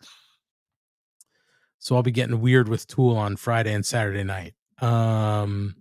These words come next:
and we're staying over in the city, so that'll be fun. It's rare because we're so close to the city that I stay over in the city, but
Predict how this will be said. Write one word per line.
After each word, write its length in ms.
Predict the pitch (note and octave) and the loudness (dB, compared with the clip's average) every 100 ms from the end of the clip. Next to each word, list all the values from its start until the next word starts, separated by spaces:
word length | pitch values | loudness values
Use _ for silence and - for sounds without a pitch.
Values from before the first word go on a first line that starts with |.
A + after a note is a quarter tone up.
| _ _ _ - _ | _ _ _ -20 _
and 120 | C#3 | 4
we're 60 | C#3+ | 6
staying 260 | - E3+ E3+ | 6 6 6
over 200 | E3 D#3 | 6 6
in 100 | D3 | 4
the 60 | |
city, 280 | B2+ F3 B2 | 4 2 2
so 180 | F#2+ B2 | 0 0
that'll 200 | C3 B2 | 2 2
be 120 | G#2+ | 0
fun. 340 | F#2+ G#2 F#2+ F#2+ | -4 -6 -8 -8
It's 160 | A2 | -6
rare 640 | A#2 A2+ D3 D3+ C#3+ B2+ A#2+ _ _ - | 0 4 6 6 4 2 -2 _ _ -6
because 340 | B2 A2 C3+ | -4 2 2
we're 120 | A#2 A#2+ | 2 0
so 220 | - A#2+ | 2 0
close 320 | - B2 A2+ | 2 0 0
to 100 | - | 0
the 120 | B2 | 0
city 400 | A2 C3+ C3 C3 - _ _ _ _ _ | 0 0 0 -2 -4 _ _ _ _ _
that 120 | C3 A#2+ | 0 2
I 100 | A2 | 0
stay 320 | - C3 A#2 | 0 0 2
over 280 | A2+ A#2+ C3+ | 2 4 4
in 100 | C3+ | 4
the 60 | |
city, 440 | B2+ D3 D3 D3+ C#3+ - | 2 2 2 2 0 -4
but 280 | - A#2+ A2+ | 0 0 0